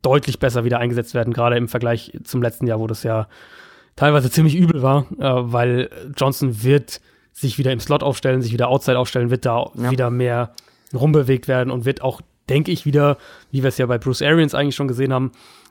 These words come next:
Speaker 1: äh, wird auch wieder tiefer, äh, tiefer angespielt werden, wieder eine tiefere Average Depth of Target haben, was er ja kann, was er gezeigt hat, dass er es kann. Ähm, und ich gehe eigentlich davon aus, dass Kingsbury das auch nutzen wird.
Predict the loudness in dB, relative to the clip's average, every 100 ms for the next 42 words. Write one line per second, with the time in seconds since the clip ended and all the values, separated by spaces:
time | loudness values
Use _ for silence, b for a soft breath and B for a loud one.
0 | -4 -2 0 -2 0 -2 -4 -4 0 0
1 | 0 0 2 2 2 0 -4 -8 -8 -8
2 | -4 0 0 2 0 0 -2 0 0 -2
3 | -2 -4 -6 -2 0 0 B B B B
4 | -2 0 2 0 -2 0 -4 0 2 2
5 | 2 0 0 -4 -12 -2 -2 0 0 2
6 | 0 0 2 2 0 -4 -4 -2 -2 0
7 | -2 -2 -6 -2 0 0 B B B B
8 | -2 0 2 0 -2 -8 _ _ -2 -2
9 | -4 -8 -6 -6 _ -4 0 2 4 2
10 | 2 0 0 0 -2 -2 -2 0 0 0
11 | -2 -4 -4 -4 -4 -6